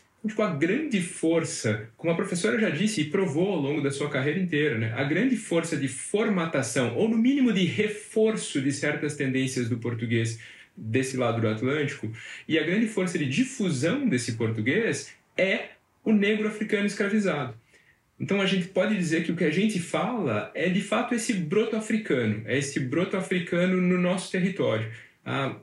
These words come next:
como, como eu dizia lá atrás, uma marca do que a gente carrega de mais horroroso na nossa história e de mais constitutivo na nossa história. Se o português somos nós, se nós somos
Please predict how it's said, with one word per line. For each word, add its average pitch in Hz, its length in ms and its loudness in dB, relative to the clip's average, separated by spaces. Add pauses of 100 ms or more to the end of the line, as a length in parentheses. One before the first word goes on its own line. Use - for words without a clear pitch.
(120)
como, 170 260 2
como 156 180 0
eu 151 40 2
dizia 151 180 2
lá 147 80 2
atrás, 170 420 0
uma 165 160 -2
marca 170 360 0
do 143 200 -6
que - 80 -2
a 165 60 2
gente 180 160 2
carrega 175 320 2
de 165 60 -2
mais 190 180 2
horroroso 185 480 2
na 143 100 -2
nossa 120 220 -4
história 110 640 -2
e 180 180 0
de 196 100 2
mais 220 200 4
constitutivo 226 640 0
na 147 100 0
nossa 120 220 -2
história. 107 360 -4 (280)
Se - 160 -2
o - 20 -2
português 180 540 2
somos 151 340 0
nós, 135 360 0
se - 140 -4
nós 151 220 2
somos 165 420 0